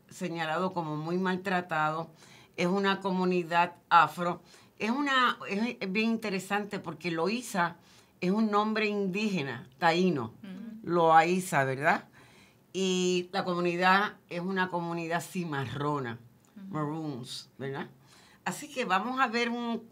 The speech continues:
Speaker 1: una mezcla de comida taína con comida afro y vamos a estar visitando ese espacio prácticamente todo el día.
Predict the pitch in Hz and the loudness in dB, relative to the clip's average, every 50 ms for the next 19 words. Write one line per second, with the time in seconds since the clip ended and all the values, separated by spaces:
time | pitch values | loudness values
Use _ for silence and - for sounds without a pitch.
0 | - _ - 190 196 202 202 196 190 190 190 202 208 196 - - - - 156 151 | -20 _ -6 -4 0 2 2 2 2 2 2 0 0 -2 -6 -10 -10 -8 -4 0
1 | 147 151 147 147 - - - - _ _ _ _ _ - 160 160 156 175 180 175 | 0 0 0 -2 -8 -16 -20 -20 _ _ _ _ _ -18 -16 -8 -4 -2 -2 -2
2 | 175 - 170 165 165 170 175 190 202 208 202 180 196 196 190 190 190 190 190 190 | -2 -2 -2 -2 0 0 0 0 0 -2 -2 2 4 4 6 6 4 4 4 2
3 | 185 180 180 - 196 180 185 180 170 170 170 170 170 170 165 170 170 170 170 170 | 0 -2 -2 4 4 4 4 4 2 0 -2 -2 -2 -2 0 0 0 0 0 -2
4 | 165 - - 139 143 147 143 147 165 151 143 147 151 165 175 170 175 185 180 180 | -4 -6 -8 -8 -6 -6 -6 -6 -4 -4 -4 -2 -2 -2 -2 -2 2 2 4 4
5 | 180 180 180 - - - 165 147 151 151 - - 180 180 185 - - - - - | 4 2 2 0 2 4 4 4 4 2 -2 -4 -4 -4 -4 -6 -12 -20 -20 -20
6 | - - - - - 196 180 185 180 190 214 214 214 214 - 214 196 185 190 180 | -20 -20 -16 -6 -2 4 8 8 8 8 6 2 0 2 2 2 2 2 0 -2
7 | 185 - 156 151 - 160 156 165 175 175 175 170 170 - - - 160 147 143 - | -2 -4 -6 0 2 4 4 4 4 2 0 0 0 -2 -4 -6 -6 -6 -4 -4
8 | 190 180 185 - 180 180 180 175 175 - 196 180 - - 143 143 143 - 156 131 | -6 -6 -4 2 4 4 4 4 2 -2 -6 -6 -4 -2 -4 -4 -4 -6 -8 -4
9 | 170 170 156 160 165 165 165 160 180 165 160 - 143 151 147 151 151 147 147 127 | -4 -2 0 0 0 -2 -2 -4 -6 -8 -8 -8 -8 -6 -4 -4 -4 -6 -6 -8
10 | 135 139 135 131 123 | -8 -8 -8 -8 -8